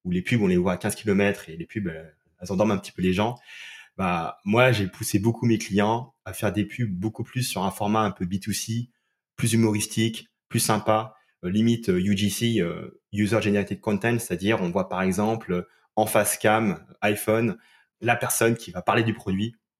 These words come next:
avec les petits sous-titres, euh, avec éventuellement un ton, un ton un peu humoristique. Et, et, et forcément, ça, ça attire l'attention des gens parce que ça,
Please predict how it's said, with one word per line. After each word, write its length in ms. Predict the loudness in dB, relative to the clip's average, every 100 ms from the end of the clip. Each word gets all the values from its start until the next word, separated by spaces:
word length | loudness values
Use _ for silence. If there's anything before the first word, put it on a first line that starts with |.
| _ _
avec 200 | -10 -8
les 80 | -8
petits 100 | -6
sous-titres, 520 | -6 -4 -6 -6 -12 _ _ _ _
euh, 40 | -16
avec 420 | -12 -8 -8 -4
éventuellement 400 | -4 -2 0 2
un 60 | 0
ton, 160 | -4 -10
un 120 | -12
ton 300 | -8 -4 -4
un 80 | -4
peu 120 | 0
humoristique. 640 | 2 2 -2 -6 -12 -12 _ _ _ -6
Et, 260 | -6 -2 -6
et, 80 | -6 -10
et 40 |
forcément, 420 | -2 0 2 2 2
ça, 380 | 2 0 0 -4
ça 180 | -2 0
attire 180 | 2
l'attention 260 | 2 0 -2
des 120 | 0
gens 160 | 0 -2
parce 180 | -6 -8
que 240 | -6 -4
ça, 440 | -6 -8 -10 -12